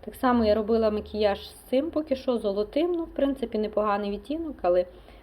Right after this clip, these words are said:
такий золотий є практично в будь-якій палетці. Ці два. А, і на початок я оцей давала, ну в принципі непоганий, цим я ще не користувалась. Ну, буду користуватись, звичайно,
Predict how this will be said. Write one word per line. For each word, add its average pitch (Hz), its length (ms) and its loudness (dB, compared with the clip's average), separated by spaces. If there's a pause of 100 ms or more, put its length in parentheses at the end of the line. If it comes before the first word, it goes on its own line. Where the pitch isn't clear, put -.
такий 214 300 -4
золотий 208 680 -2
є 196 180 4
практично 226 920 0
в 175 80 -2
будь-якій 202 500 -6
палетці. 151 680 -2 (140)
Ці 202 100 -4
два. 180 400 0 (540)
А, 175 180 0
і 175 120 -2
на 202 100 -4
початок 220 600 0
я 175 80 2
оцей 165 380 -2
давала, 202 520 -4
ну 233 120 0
в 233 40 -10
принципі 220 520 -4
непоганий, 185 640 -4 (120)
цим 233 180 -2
я 190 80 -2
ще 190 300 -10 (600)
не 185 120 -4
користувалась. 180 880 -4 (880)
Ну, 254 180 4
буду 240 360 0
користуватись, 262 680 2
звичайно, 170 640 0